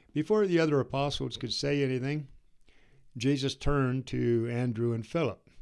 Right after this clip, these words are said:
and said, "I do not want to send these people away. Here they are, like sheep without a shepherd.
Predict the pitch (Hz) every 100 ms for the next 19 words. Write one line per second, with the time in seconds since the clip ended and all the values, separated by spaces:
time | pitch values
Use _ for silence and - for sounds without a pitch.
0 | - _ 107 104 - 139 131 95 82 -
1 | - _ _ _ _ _ _ _ _ _
2 | _ - _ _ _ _ _ _ _ 113
3 | 113 123 147 170 143 151 165 - 123 120
4 | 120 - 120 113 123 117 113 110 82 73
5 | _ _ _ _ _ _ _ _ _ _
6 | _ _ _ 120 117 113 123 120 95 80
7 | _ _ _ _ _ _ - _ 104 101
8 | - - 110 - - - _ _ 101 98
9 | 104 104 - 120 - 87 82